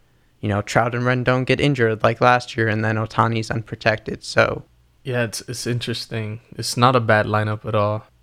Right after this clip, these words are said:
Speaker 2: I'll say the biggest weak spot is that middle infield, even including Fletcher, who we were big fans of, like, the first couple years of the pod.
Speaker 1: Yeah,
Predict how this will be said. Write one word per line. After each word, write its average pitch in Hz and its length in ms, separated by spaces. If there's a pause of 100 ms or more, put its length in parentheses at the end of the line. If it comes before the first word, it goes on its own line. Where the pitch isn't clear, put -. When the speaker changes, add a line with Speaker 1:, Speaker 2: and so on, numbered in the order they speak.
(200)
Speaker 2:
I'll 131 80
say 120 180
the 113 100
biggest 107 480
weak 110 220
spot - 420
is 107 200
that 117 180
middle 117 260
infield, 123 480
even 110 260
including 113 500
Fletcher, 131 540
who 107 460 (160)
we 117 80
were 107 240
big 127 260
fans 175 320
of, 101 220
like, 98 240
the - 80
first 104 400
couple 107 240
years 104 260
of 127 120
the - 80
pod. 107 240
Speaker 1:
Yeah, 139 180